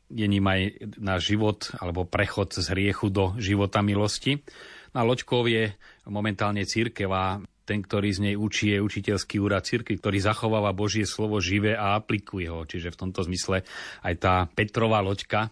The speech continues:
v tomto prípade nemusela patriť zrovna Petrovi,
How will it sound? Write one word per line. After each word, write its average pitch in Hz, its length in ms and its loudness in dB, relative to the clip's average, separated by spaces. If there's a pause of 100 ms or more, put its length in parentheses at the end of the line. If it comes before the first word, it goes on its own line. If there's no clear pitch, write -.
(100)
v - 20 -20
tomto 104 240 0
prípade 104 400 0
nemusela 98 400 -2
patriť 90 640 -6
zrovna 92 400 0
Petrovi, 104 560 0